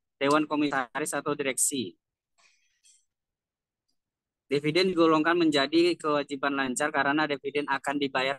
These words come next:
pada satu tahun berikutnya setelah pengumuman kepada para pemegang saham. Empat, uang muka, a, dan deposito pelanggan.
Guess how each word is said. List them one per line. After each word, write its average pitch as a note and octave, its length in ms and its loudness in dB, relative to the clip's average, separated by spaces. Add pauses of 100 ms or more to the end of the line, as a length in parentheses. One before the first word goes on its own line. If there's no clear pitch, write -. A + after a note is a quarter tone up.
pada C3 240 0
satu B2+ 320 -2
tahun C3+ 240 4
berikutnya B2+ 560 2 (720)
setelah D3+ 320 2
pengumuman D#3 480 2
kepada D#3 640 2 (400)
para C#3+ 240 2
pemegang C#3 400 -2
saham. A#2+ 480 0 (400)
Empat, - 320 2 (920)
uang D3 180 2 (120)
muka, F3+ 260 2 (100)
a, D3+ 160 0 (240)
dan D3+ 240 -4
deposito D3 640 -6
pelanggan. C3+ 560 2